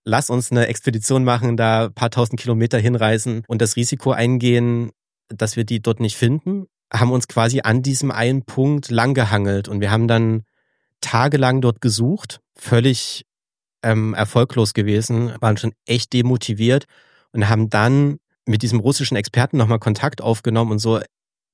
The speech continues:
„Es sieht ja echt nicht aus wie Feldhamster-Habitat. Bist du dir sicher, dass diese Koordinaten stimmen, die du uns damals irgendwann gegeben hast vor einem Jahr?“ Und dann kam raus, nee, er hat die irgendwie falsch bestimmt gehabt.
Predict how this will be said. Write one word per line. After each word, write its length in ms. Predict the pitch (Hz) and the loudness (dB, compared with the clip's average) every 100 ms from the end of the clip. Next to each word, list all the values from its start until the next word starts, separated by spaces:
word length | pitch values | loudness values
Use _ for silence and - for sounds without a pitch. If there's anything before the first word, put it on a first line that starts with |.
| _ | _
„Es 160 | 107 - | -10 -4
sieht 200 | 131 123 | -4 0
ja 80 | 127 | 0
echt 240 | 123 - | 0 -2
nicht 140 | 123 117 | -2 0
aus 200 | 120 - | 0 0
wie 80 | |
Feldhamster-Habitat. 1800 | 107 117 123 117 107 - 107 101 101 101 - - 110 110 104 113 110 117 - - | 0 2 4 2 0 0 2 2 0 -2 -8 -4 -4 -2 -4 2 0 0 -10 -6
Bist 180 | 117 | -4
du 60 | 117 | -2
dir 140 | 110 | -2
sicher, 360 | 104 135 143 143 | 0 0 2 2
dass 160 | 117 - | 2 0
diese 220 | 110 113 | -4 -4
Koordinaten 580 | - 110 110 107 113 113 | -2 -2 2 0 0 -4
stimmen, 420 | - 127 120 110 | 0 2 2 0
die 120 | 110 | -2
du 100 | 101 | -4
uns 200 | 92 - | -4 -4
damals 340 | 101 98 95 | -2 -2 -4
irgendwann 340 | 80 98 101 95 | -4 -6 -6 -6
gegeben 380 | 98 98 98 95 | -4 -4 -4 -4
hast 180 | 98 | -6
vor 120 | - 101 | -6 -4
einem 160 | 98 | -2
Jahr?“ 240 | 98 104 113 _ - | -2 0 -2 _ -2
Und 80 | |
dann 140 | 107 107 | 0 2
kam 160 | 123 | 0
raus, 220 | 107 110 113 | 2 0 2
nee, 160 | 113 | 2
er 100 | 107 | 4
hat 100 | 110 | 2
die 80 | 113 | 0
irgendwie 320 | 110 107 104 | -2 -4 -6
falsch 280 | - 113 - | -2 -2 -2
bestimmt 440 | 110 - 123 131 | -6 0 -2 0
gehabt. 380 | 120 107 113 - | 2 2 0 -4